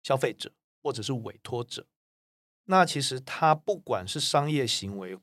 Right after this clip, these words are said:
办公空间或者是住家，其实它都不算是大众，因为它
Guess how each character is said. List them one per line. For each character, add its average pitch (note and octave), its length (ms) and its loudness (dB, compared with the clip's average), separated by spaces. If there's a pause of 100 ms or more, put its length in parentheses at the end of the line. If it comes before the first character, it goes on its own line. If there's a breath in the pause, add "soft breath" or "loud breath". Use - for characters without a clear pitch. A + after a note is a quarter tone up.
办 B2 240 2
公 B2 240 -2
空 A#2+ 300 -6
间 A#2 320 -4
或 E3 240 2
者 F#2+ 140 -6
是 G2 140 -12
住 A2+ 280 -12
家， G#2 280 -2
其 - 180 -12
实 B2 180 -8
它 - 220 -6
都 D#3 180 -2
不 A2+ 220 -8
算 A#2+ 260 -4
是 A2 160 -6 (100)
大 A#2+ 240 -2
众， - 200 -10 (260)
因 D#3+ 220 -6
为 F3 220 2 (580 soft breath)
它 F#3 420 6